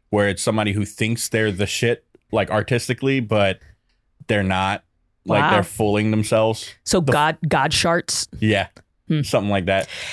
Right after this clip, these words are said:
Speaker 2: Dude, that's a great, that would be a great name for people now online, like, all those influencers, the
Speaker 1: Yes.
Speaker 2: one, the, the ones that don't have talent, I mean,
Speaker 1: Yeah.
Speaker 2: and then they're, they walk around like they're hot shit.
Speaker 1: Mm-hmm.
Speaker 2: Hot shit.
Speaker 1: Hot shit.
Speaker 2: God sharts.
Speaker 1: Yeah.
Speaker 2: Yeah. Damn.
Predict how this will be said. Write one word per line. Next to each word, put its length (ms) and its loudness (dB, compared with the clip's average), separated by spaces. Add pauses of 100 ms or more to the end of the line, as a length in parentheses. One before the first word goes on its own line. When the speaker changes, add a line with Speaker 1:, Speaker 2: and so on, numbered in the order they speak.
(200)
Speaker 2:
Dude, 160 2
that's 160 2
a 120 0
great, 280 2
that 100 4
would 100 2
be 100 0
a 40 0
great 480 0
name 500 2 (140)
for 200 0
people 380 2
now 460 0 (240)
online, 420 2
like, 320 0
all 160 4
those 240 2
influencers, 960 0
the 100 2
Speaker 1:
Yes. 220 2
Speaker 2:
one, 80 0
the, 140 2
the 100 2
ones 180 2
that 180 2
don't 220 2
have 180 0
talent, 340 0
I 80 -2
mean, 200 2
Speaker 1:
Yeah. 240 0
Speaker 2:
and 160 2
then 160 2
they're, 400 2 (140)
they 120 0
walk 180 2
around 120 2
like 120 0
they're 80 -2
hot 240 0
shit. 420 0
Speaker 1:
Mm-hmm. 240 0 (500)
Speaker 2:
Hot 220 0
shit. 420 0
Speaker 1:
Hot 160 0
shit. 220 -2
Speaker 2:
God 200 2
sharts. 500 -2 (120)
Speaker 1:
Yeah. 220 0 (260)
Speaker 2:
Yeah. 260 0 (540)
Damn. 480 0